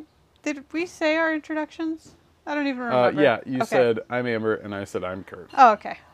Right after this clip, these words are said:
Speaker 1: Okay.
Speaker 2: Welcome back.
Speaker 1: I, I forgot. I forgot already. See,
Speaker 2: Yep.
Speaker 1: out of the habit.
Speaker 2: I know.
Speaker 1: Golly.
Speaker 2: Super out of the habit.
Speaker 1: Golly. But we have an old faithful subject.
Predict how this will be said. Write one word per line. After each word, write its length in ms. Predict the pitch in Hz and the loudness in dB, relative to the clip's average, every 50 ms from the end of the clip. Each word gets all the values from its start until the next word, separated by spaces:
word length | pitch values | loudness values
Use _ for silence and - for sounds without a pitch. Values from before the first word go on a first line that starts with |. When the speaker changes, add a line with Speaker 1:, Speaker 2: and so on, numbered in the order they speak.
| - - | -14 -6
Speaker 1:
Okay. 100 | - 226 | -2 0
Speaker 2:
Welcome 260 | 226 214 208 196 208 | 0 0 -2 -4 -8
back. 200 | 196 - - - | -8 -8 -8 -4
Speaker 1:
I, 180 | 220 214 214 196 _ _ _ - | -4 -4 -4 -6 _ _ _ -8
I 140 | - 202 196 | -6 -6 -6
forgot. 420 | 196 - 202 185 170 175 170 165 160 - - _ _ - | -8 -10 -10 -8 -6 -6 -6 -8 -10 -18 -20 _ _ -12
I 200 | 233 208 208 196 _ - | -10 -8 -8 -10 _ -12
forgot 280 | 214 190 196 185 180 185 | -10 -8 -6 -6 -6 -8
already. 260 | 190 180 175 175 190 | -10 -12 -14 -16 -18
See, 300 | - - - 302 294 285 | -16 -10 -8 -6 -6 -6
Speaker 2:
Yep. 100 | 285 - - | -6 -2 0
Speaker 1:
out 120 | 240 277 | 2 2
of 60 | 311 | 2
the 100 | 262 180 | 0 -6
habit. 600 | - - - 185 180 208 247 240 190 156 - - - | -8 -8 -6 -2 2 2 2 2 0 -2 -8 -8 -6
Speaker 2:
I 100 | - 113 | -4 -2
know. 280 | 123 131 131 120 98 - | 0 0 0 -2 -2 -2
Speaker 1:
Golly. 440 | 190 208 233 226 190 180 - 92 214 | -2 0 0 0 0 -2 -4 -4 -2
Speaker 2:
Super 760 | 180 143 147 151 160 165 160 - _ _ - 135 120 113 104 | 0 2 4 4 4 4 2 0 _ _ -2 2 2 4 4
out 200 | 98 92 90 90 | 2 2 0 -2
of 60 | 90 | -6
the 60 | 90 | -10
habit. 260 | 87 90 87 - - | -14 -14 -16 -12 -8
Speaker 1:
Golly. 760 | - 220 226 247 233 208 185 180 190 202 202 185 170 160 _ _ - _ _ _ _ _ _ - | -2 2 2 4 4 2 0 -4 -6 -8 -8 -10 -12 -14 _ _ -20 _ _ _ _ _ _ -4
But 320 | 208 202 302 285 - - - 226 - _ _ _ _ _ _ _ _ _ _ _ _ _ _ _ _ _ _ - | 2 6 6 6 6 2 -4 -18 -20 _ _ _ _ _ _ _ _ _ _ _ _ _ _ _ _ _ _ -10
we 220 | 226 233 247 247 | -6 -4 -4 -2
have 460 | 196 233 214 202 196 190 190 202 208 - _ _ _ _ _ _ _ _ _ _ _ _ _ _ _ _ _ _ - - - - | 0 0 2 2 2 0 -2 -4 -8 -14 _ _ _ _ _ _ _ _ _ _ _ _ _ _ _ _ _ _ -20 -20 -10 -2
an 260 | - 226 208 202 - - | 2 4 4 4 2 0
old 260 | - 226 226 233 240 220 | -2 -2 0 -2 -2 -4
faithful 420 | - - 233 214 - - 226 202 | -4 -4 -4 -4 -4 -6 -8 -8
subject. 600 | - - 220 196 180 208 220 247 - - - | -6 -6 -8 -6 -6 -4 -6 -6 -6 -8 -20